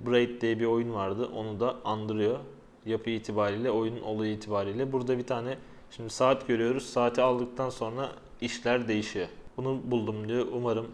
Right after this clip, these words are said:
çalışır." diyor. Time travel olayı burada başlıyor millet. Zamanda yolculuk. Şuna basınca geçmişe dönüyoruz ki o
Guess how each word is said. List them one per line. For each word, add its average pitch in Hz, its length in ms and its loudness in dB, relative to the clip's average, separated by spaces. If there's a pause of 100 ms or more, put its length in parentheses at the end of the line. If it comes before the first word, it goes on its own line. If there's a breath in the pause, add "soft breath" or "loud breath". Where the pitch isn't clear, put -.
(120)
çalışır." 110 500 -2
diyor. 90 140 -2 (400)
Time 139 280 0
travel 135 320 4
olayı 123 480 2
burada 123 240 4
başlıyor 104 380 -2
millet. 113 360 -4
Zamanda 110 460 -2
yolculuk. 120 440 -2
Şuna 117 300 -4
basınca 135 500 0 (720 loud breath)
geçmişe 117 460 0
dönüyoruz 120 420 -4
ki 123 140 2
o 117 200 4